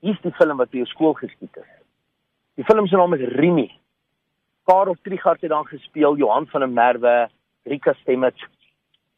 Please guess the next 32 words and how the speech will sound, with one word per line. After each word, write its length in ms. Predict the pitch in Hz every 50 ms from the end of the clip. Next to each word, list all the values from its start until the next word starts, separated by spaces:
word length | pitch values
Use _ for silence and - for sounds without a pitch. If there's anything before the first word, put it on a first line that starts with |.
| _ _ _ _ _ _
En 140 | 294 320 311
hy 80 | 277
het 100 | 269 208 269
'n 60 | 220
kopie 280 | - 254 196 175 226 190
van 100 | 170 220
daai 120 | 202 190 190
film 240 | - - 190 185 175
by 60 | 175
die 100 | 165 147
huis 240 | 123 131 147 - -
gehad. 280 | - 123 104 92 - _ _ -
Hy 100 | 113 147
bring 200 | 156 190 208 208
dit 100 | 180 -
toe 120 | 196 180
saam 280 | - - 180 180 185 170
teater 520 | - 165 135 107 104 110 110 - - 104 - _
toe. 100 | 101 - _ _ _ _ _ _ _ _ _ _ _ _ _ _
Ek 180 | - 202 233 196
kyk 200 | - 233 214 -
hy 120 | 208 - 170 -
film, 360 | - 214 196 196 180 165 135 _
vat 140 | - 160 196
hom 100 | 202 202
huis 200 | 151 135 160 156
toe, 100 | - 165
kyk 160 | 147 185 175
dit 120 | 160 185 170
sommer 200 | - 185 185 175
op 80 | 165
fast 340 | - - - 151 147 147 -